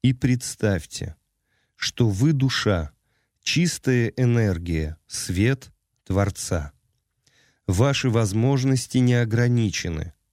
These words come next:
Вы можете принимать любую форму,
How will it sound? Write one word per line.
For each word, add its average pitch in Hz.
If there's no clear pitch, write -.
Вы 104
можете 131
принимать 110
любую 107
форму, 95